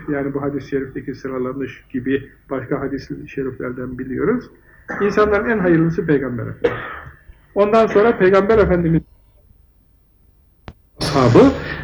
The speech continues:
ondan sonra tabi'in hayırlıdır. Ondan sonra da çeşit çeşit, e, efendim, Allah'ın sevgili kulları geliyor. İnsanlar da hayırlıdır diyor onun için Peygamber Efendimiz. La hicrete ba'del fethi.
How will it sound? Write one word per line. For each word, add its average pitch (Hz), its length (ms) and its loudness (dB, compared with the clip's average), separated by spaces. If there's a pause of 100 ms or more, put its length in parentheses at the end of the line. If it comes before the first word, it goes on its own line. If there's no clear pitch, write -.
(120)
ondan 220 280 8
sonra 180 280 2
tabi'in 165 520 0
hayırlıdır. 127 840 0 (320)
Ondan 220 260 4
sonra 139 300 2
da 220 160 2
çeşit 175 320 2
çeşit, - 260 0 (260)
e, 175 60 2
efendim, 151 560 4
Allah'ın 143 360 2
sevgili 147 340 2
kulları 139 360 0
geliyor. 131 540 2
İnsanlar 208 500 4
da 143 80 2
hayırlıdır 135 560 2
diyor 123 160 2
onun 127 200 -4
için 254 300 2 (720)
Peygamber 143 360 6
Efendimiz. 131 580 -2 (640)
La 226 320 6
hicrete 220 680 0
ba'del 196 340 2
fethi. 165 520 -4